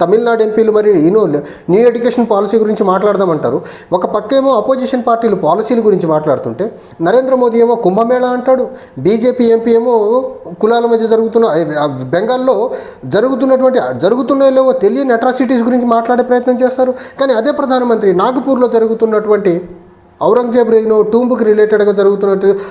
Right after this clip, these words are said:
ఆ సెంట్రిక్‌గా జరుగుతున్నటువంటి అంశం మీద లోక్సభలో మళ్ళీ దాని ప్రస్తావన తీసుకొచ్చే ప్రయత్నం చేయడు. So, వీళ్లకు ఎక్కడ మైక్ దొరికిన బీజేపీ వాళ్ళకి,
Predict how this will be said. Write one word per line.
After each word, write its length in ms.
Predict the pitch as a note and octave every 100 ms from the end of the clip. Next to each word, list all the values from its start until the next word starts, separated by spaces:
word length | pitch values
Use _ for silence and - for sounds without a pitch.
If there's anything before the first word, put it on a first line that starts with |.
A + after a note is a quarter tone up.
| -
ఆ 60 | -
సెంట్రిక్‌గా 460 | G3 G#3 C4 A#3
జరుగుతున్నటువంటి 640 | A3+ A3 G#3 A3 G#3 G3 G3
అంశం 260 | G3 A3+
మీద 160 | G3+ G3
లోక్సభలో 480 | F3 A3 A3+ A3+ A3+
మళ్ళీ 200 | A3 G#3
దాని 160 | G#3
ప్రస్తావన 380 | F#3+ F#3+ A3 G#3+
తీసుకొచ్చే 420 | G#3+ - G#3 G#3
ప్రయత్నం 300 | G#3 G3+ G3
చేయడు. 280 | G3 G3 G3 - - - _ - - - -
So, 100 | C4+
వీళ్లకు 520 | A3+ F#3 F#3 C#4 C#4
ఎక్కడ 340 | D3+ F3 C4
మైక్ 300 | A#3+ G#3 A#3
దొరికిన 320 | A3+ F#3+ F3 D3+
బీజేపీ 440 | D3 F#3+ G3+ G3
వాళ్ళకి, 500 | D#3 B2+ A#2 C#3